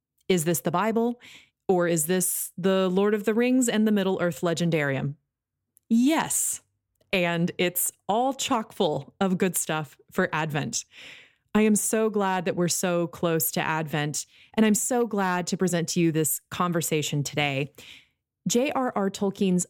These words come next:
own life was also chock full of good stuff for an Advent conversation. And today we're gonna talk with one of Tolkien's biographers, Doctor Holly Ordway.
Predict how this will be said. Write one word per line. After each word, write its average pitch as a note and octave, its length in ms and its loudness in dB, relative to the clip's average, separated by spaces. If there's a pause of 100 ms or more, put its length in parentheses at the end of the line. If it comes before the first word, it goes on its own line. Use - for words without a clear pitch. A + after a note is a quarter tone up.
own G#3+ 200 2
life F3+ 460 -2
was G3 300 0
also E3+ 640 -2
chock E3 260 -2
full C#3+ 480 0
of D#3 160 -2
good D#3+ 180 0
stuff D3 400 -4 (100)
for F3+ 180 2
an E3 160 2
Advent D#3+ 340 -2
conversation. D#3 760 -2 (680)
And A3 120 4
today C4 420 2
we're G#3+ 140 2
gonna A3 160 2
talk G#3 360 -2
with G3+ 200 2
one F#3+ 320 0
of F#3 160 -4
Tolkien's A3+ 500 2
biographers, D#3+ 840 -2 (240)
Doctor F#3 280 0
Holly E3+ 400 -2
Ordway. - 580 -2